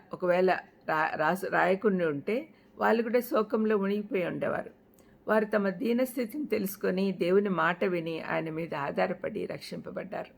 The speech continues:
రెండవ, ఆ, సూత్రం ఏంటంటే రక్షణ సూత్రం, పస్కా మానవుని విశ్వాసమును చూపించడానికి ఒక సాధనంగా ఉంది.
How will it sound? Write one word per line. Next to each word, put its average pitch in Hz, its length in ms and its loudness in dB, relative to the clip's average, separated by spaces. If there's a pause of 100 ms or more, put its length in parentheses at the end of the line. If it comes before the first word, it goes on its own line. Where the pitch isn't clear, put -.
(1600)
రెండవ, 226 720 6
ఆ, 180 320 -2
సూత్రం 185 460 0
ఏంటంటే 165 440 -6
రక్షణ 190 380 -4
సూత్రం, - 540 -8 (840)
పస్కా 202 360 0
మానవుని 214 520 4
విశ్వాసమును 196 640 0
చూపించడానికి 175 800 -6
ఒక 185 80 -8
సాధనంగా 160 720 -2
ఉంది. 135 260 -4